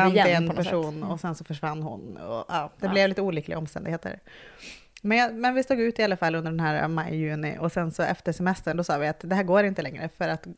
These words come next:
Speaker 1: fun-, då, då är det något fel här. Då måste vi byta förskola, tänkte vi, eh,
Speaker 2: Ja.
Speaker 1: om det här. För det här går inte för oss. Varken för oss eller för henne. Men då sa vi, "Okej, nu ger vi det två veckor", sa vi,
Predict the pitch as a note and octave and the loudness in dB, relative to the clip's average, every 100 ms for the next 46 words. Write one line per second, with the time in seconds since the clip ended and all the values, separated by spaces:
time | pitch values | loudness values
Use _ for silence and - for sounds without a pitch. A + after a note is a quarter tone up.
0 | _ - - - G#3+ F3+ - F#3 G3 F#3+ | _ -18 -18 -2 0 0 -4 -4 -2 2
1 | G3+ G3+ F3+ E3+ E3 F#3+ D#3+ C#3+ E3+ - | 6 6 6 2 -2 -4 -6 -6 -6 -4
2 | E3+ F3+ F#3 - E3+ D#3 D3 D#3 D#3 D3+ | 0 0 0 -2 -6 -4 -6 -4 -4 -4
3 | D3 D3+ - G#3 - E3+ D3+ - E3 F3+ | -2 -4 -2 -4 -4 -8 -8 -6 -4 -2
4 | E3+ E3 D#3+ C#3+ E3 D#3 C#3 D#3 F3+ F3 | -2 0 0 0 0 0 0 -2 -2 -2
5 | F3 E3+ D3 F#3 F#3+ D3+ - - - - | -2 -2 -2 -2 -4 -8 -8 -10 -14 -20
6 | _ - - - - - F#3+ E3 D#3+ E3 | _ -20 -20 -20 -20 -4 0 0 2 0
7 | - G3+ F#3 F3 - F#3 G3+ G3 G3+ G#3 | 2 0 0 -2 -4 -10 -4 -2 0 0
8 | F3 D#3+ G3 F#3 F3+ A#3+ A#3+ A3 F#3 - | 0 0 0 0 2 2 2 2 0 0
9 | - D#3+ F#3+ F3 - - - C2+ | -4 -4 -4 -4 -4 -6 -6 -8